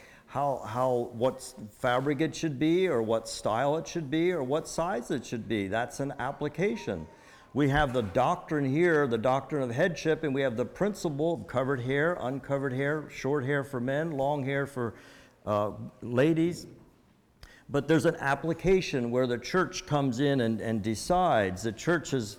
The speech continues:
dis-, applies this, these principles to how, how we practice. And if we look at history, we see that this was practiced for, since Paul wrote it, let's say it's two thousand years. This was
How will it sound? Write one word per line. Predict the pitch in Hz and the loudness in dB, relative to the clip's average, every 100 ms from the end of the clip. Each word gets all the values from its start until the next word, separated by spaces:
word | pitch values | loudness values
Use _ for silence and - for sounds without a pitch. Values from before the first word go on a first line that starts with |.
| - | -10
dis-, | 117 - - - | -10 -8 -12 -4
applies | 107 - - 156 160 160 131 | -4 -4 -4 0 2 2 2
this, | 120 147 131 | 0 -2 -2
these | 131 139 123 | -2 -2 -2
principles | - 170 165 151 120 120 101 90 - - - | -2 -2 0 0 2 2 2 -4 -16 -20 -12
to | - 117 | -2 0
how, | 113 135 127 139 | 2 2 2 -4
how | - 135 | 0 2
we | 135 139 | 2 2
practice. | - 165 160 - 95 - - - - - | 2 2 2 -2 -6 -6 -14 -20 -20 -10
And | 127 135 | -2 -2
if | 131 | 0
we | 165 | 2
look | 180 208 | 2 2
at | 185 | 0
history, | 127 208 196 - 147 127 | 2 0 -2 -4 0 0
we | 139 | 0
see | 135 - 190 | -2 -2 -4
that | 165 165 - | -2 -4 -2
this | 185 180 190 | -4 -2 -4
was | 170 | -4
practiced | - - 165 156 - 127 123 | -6 -6 -4 -4 -4 -6 -6
for, | - 131 123 117 101 - - | -10 -2 2 2 2 -6 -20
since | - 170 165 | -2 0 0
Paul | - - 196 | -4 -2 -2
wrote | 165 170 170 | 2 2 2
it, | 151 | 2
let's | 147 139 | 0 -2
say | - 143 | 0 -2
it's | 117 | -2
two | - 156 | -4 -2
thousand | 151 139 135 131 127 | 0 0 0 0 0
years. | 165 180 98 | 2 2 0
This | 131 165 | -4 -6
was | 180 135 - | -4 -6 -8